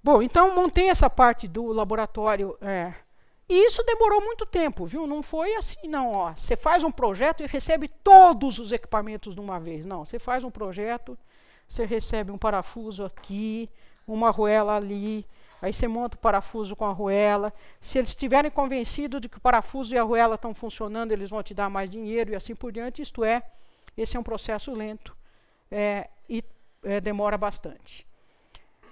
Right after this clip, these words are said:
É, o fato de ter consolidado essa área de fotofísica, fotoluminescência basicamente, e transições de fase em polímeros,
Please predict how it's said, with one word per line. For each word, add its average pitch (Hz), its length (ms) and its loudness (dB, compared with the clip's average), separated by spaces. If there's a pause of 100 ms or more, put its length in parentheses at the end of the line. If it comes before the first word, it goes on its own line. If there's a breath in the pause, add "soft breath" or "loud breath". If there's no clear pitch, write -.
(120)
É, 302 480 8
o 311 120 -2
fato 453 360 4
de 330 120 0
ter 330 200 0
consolidado 254 720 0
essa - 220 0
área 233 380 4
de 202 100 -6
fotofísica, 233 1120 -2 (540)
fotoluminescência 190 880 -6
basicamente, 170 640 -12
e 208 40 -12
transições 220 380 -10
de 190 100 -12
fase 196 340 -4
em 208 40 -12
polímeros, 254 720 -6